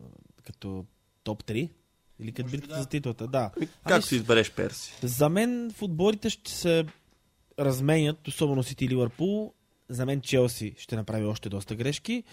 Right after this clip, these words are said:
Speaker 1: Ливърпул също и Ман Сити ще правят грешки, но те според мен няма да са толкова много, колкото ще направи Челси.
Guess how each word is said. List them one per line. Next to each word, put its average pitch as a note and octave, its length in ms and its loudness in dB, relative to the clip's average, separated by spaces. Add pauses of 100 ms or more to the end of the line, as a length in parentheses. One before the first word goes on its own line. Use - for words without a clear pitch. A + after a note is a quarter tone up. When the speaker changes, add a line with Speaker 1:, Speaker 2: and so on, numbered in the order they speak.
(1080)
Speaker 1:
Ливърпул C#3 460 4
също B2 340 -2
и - 20 -2
Ман A#2 160 -2
Сити - 120 -8
ще - 120 -6
правят D#3+ 260 -2
грешки, F#3+ 320 -4
но F3 80 0
те D#3+ 140 -2
според C#3+ 220 -4
мен D3 100 -2
няма D3 180 -2
да C3+ 80 -4
са - 60 -14
толкова C#3 300 -2
много, C#3 180 -2
колкото C3+ 220 -4
ще B2+ 100 -6
направи A2+ 280 -2
Челси. C#3 500 -2